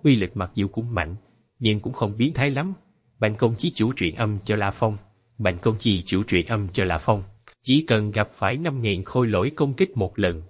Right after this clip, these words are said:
thì cảm giác cũng không tới cấp sáu đỉnh cao. Nếu là công kích cấp độ cấp sáu đỉnh cao, hai người La Phong đúng ra phải bị ném văng ra sau mới đúng, không đến mức chỉ lui mấy bước, cũng không manh như dự liệu.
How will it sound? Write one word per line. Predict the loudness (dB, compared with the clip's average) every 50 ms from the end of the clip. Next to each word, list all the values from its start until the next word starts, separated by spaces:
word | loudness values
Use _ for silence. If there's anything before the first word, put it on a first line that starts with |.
| _ _ _ _ _ -4
thì | 0 2 2 2 2 0 -2
cảm | -2 -2 -2 0
giác | 0 0 0 0 0
cũng | -2 -2 0
không | 0 -2 -2 -2 0
tới | 0 0 0
cấp | 2 0 -2 -2
sáu | -2 -2 -2 -2 -2 -2
đỉnh | -4 -4 -6 -4
cao. | -4 -2 -2 -2 -4 -6 -10 -18 _ _ _ _ _ -2
Nếu | 0 2 2 2
là | 0 0 -2 -2
công | -2 0 0 0 0
kích | 2 0 -2 -2 0
cấp | -4 -6 -4 -2
độ | -2 0 0 0
cấp | -2 -4 -6 -4
sáu | -4 -4 -4 -2 -2
đỉnh | -4 -4 -4 -4
cao, | -2 0 0 0 0 -2 -6 _ _ _ _
hai | -2 2 2 2 2
người | 2 0 0 0 0
La | -2 -2 -6
Phong | -4 -2 -2 -2 -2 -2 -4 -2
đúng | -2 -2 -2 -2 -2
ra | -2 0 0 0 -2 -2
phải | -2 -2 -2 -2
bị | -2 -4 -4 -4
ném | -2 -2 -2 -2 0
văng | -2 -2 -2 0
ra | -2 0 0 0 -2
sau | -4 -2 -2 -2 -2 -2
mới | 0 0 0 2
đúng, | 2 2 0 -2 -6 -10 _ _ _ _
không | -4 0 0 2 4 4
đến | 2 4 4
mức | 2 0 -2 -4
chỉ | 0 0 0 2
lui | 4 4 4 4
mấy | 4 2 0 2
bước, | 4 4 4 4 2 _ _ _ _ _ _ -20 _ _
cũng | 0 0 0
không | 0 0 0 -2 0 0
manh | 0 0 0 0
như | 0 0 0
dự | 2 2 0
liệu. | 0 0 0 0 0 -2